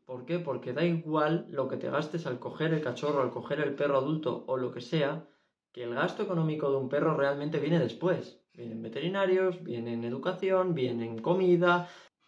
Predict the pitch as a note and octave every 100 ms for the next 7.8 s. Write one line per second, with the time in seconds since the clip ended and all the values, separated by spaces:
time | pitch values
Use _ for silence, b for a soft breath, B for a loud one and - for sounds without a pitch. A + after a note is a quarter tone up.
0 | _ - F3 F#3 F3 E3 D#3+ D#3+ E3 E3
1 | - C3+ C3+ C#3+ D3 C#3+ C3 C#3+ C#3+ C#3
2 | B2+ B2 C3+ C#3 C3+ B2+ B2+ C3 B2 B2
3 | A#2+ C3+ C3 C3 - B2 A#2+ C3 C3+ C3+
4 | B2 A#2+ B2 B2 A#2+ A#2+ - D#3 D#3 D#3+
5 | D3+ D#3 - C#3 C3+ B2+ A#2+ A#2+ B2 B2+
6 | B2 A#2+ B2 A2+ - B2 C3 B2 - -
7 | B2+ B2 B2 A#2+ A#2 - C3 B2+